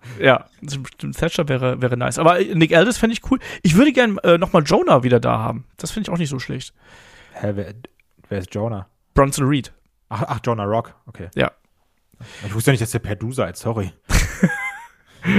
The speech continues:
Speaker 1: Die Jonah Brothers. Ähm,
Speaker 2: Den fand ich mega langweilig.
Speaker 1: Hi, aber ich find, der hat, der, äh,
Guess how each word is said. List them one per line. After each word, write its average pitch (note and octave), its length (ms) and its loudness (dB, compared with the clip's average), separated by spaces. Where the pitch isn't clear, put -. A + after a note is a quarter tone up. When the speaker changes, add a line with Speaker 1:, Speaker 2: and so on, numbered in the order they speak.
Speaker 1:
Die C#3 60 -6
Jonah D3 320 2
Brothers. A#2+ 380 -2
Ähm, F3+ 340 6
Speaker 2:
Den G2+ 80 -12
fand B2+ 200 -6
ich - 100 -12
mega A2+ 200 -6
langweilig. F2 760 -12
Speaker 1:
Hi, - 340 0
aber F3+ 220 4
ich - 160 -4
find, A#3+ 160 2
der F#3+ 80 6
hat, F#3+ 160 4
der, E3+ 160 4
äh, E3 180 4